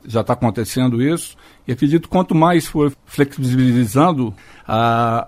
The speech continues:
aí vai, vai ficando cada vez melhor. Eu acho que vai ser,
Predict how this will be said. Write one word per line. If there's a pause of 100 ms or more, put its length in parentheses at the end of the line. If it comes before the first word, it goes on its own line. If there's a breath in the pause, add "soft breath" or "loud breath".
(140)
aí
vai,
vai
ficando
cada
vez
melhor.
Eu
acho
que
vai
ser,